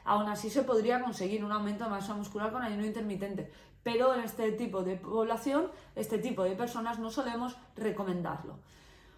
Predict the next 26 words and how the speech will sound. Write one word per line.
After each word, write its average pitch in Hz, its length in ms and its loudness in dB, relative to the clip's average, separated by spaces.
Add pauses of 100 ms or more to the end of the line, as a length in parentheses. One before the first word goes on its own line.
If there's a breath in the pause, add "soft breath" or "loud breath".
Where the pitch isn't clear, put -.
(240 loud breath)
Otro 294 380 8
tipo 277 240 6
de 277 140 10
personas 247 420 2
que 208 100 -6
no 220 140 2
lo 269 80 4
recomendamos 269 720 2
es 262 100 2
personas 254 540 -4
que 247 160 -6
han 247 300 -2
tenido 226 580 2
o 185 160 0
tienen 247 520 -2
T 226 140 2
C 196 220 0
A, - 260 -4
es 226 160 2
decir, 208 360 -2
un 247 160 0
trastorno 277 500 2
de 262 80 2
la 226 120 2
conducta 220 440 0
alimentaria. 190 920 -2